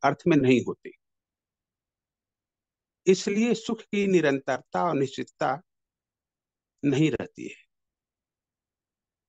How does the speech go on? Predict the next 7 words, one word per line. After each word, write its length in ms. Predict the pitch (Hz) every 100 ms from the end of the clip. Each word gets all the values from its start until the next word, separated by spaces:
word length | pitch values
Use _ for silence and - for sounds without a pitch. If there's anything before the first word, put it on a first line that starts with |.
| _ -
यह 220 | 143 151
भी 160 | 160 240
दिखता 360 | 226 202 - 156
है 220 | 123 95 - _ _ _ _ _ _ _ _ _ _ _ -
कि 80 | 160
सही 420 | - 165 151 226
के 180 | 226